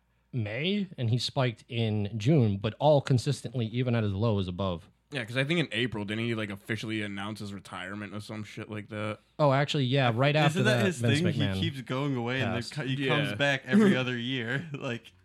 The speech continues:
Speaker 3: I remember he did that when I watched it in, like, the early
Speaker 2: Yeah.
Speaker 3: two thousands.
Speaker 1: Uh-oh. We have something terrible that's happened.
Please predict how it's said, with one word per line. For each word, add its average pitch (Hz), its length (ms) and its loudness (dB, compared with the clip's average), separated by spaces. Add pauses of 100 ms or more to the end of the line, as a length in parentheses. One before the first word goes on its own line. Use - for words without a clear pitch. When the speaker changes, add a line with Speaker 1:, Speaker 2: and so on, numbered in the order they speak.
Speaker 3:
I 143 80 -6
remember 147 440 -2
he 147 160 -2
did 127 240 -8
that 120 280 -6
when 117 200 -10
I 135 100 -4
watched 117 400 -8
it 113 240 -10
in, 117 100 -10
like, 113 200 -10
the - 160 -18
early 117 220 -6
Speaker 2:
Yeah. 120 100 0
Speaker 3:
two 104 140 -8
thousands. 117 600 -8 (440)
Speaker 1:
Uh-oh. 98 420 0 (460)
We 117 120 6
have 123 180 8
something 110 520 4 (760)
terrible 98 420 2
that's 82 220 -10
happened. - 460 -12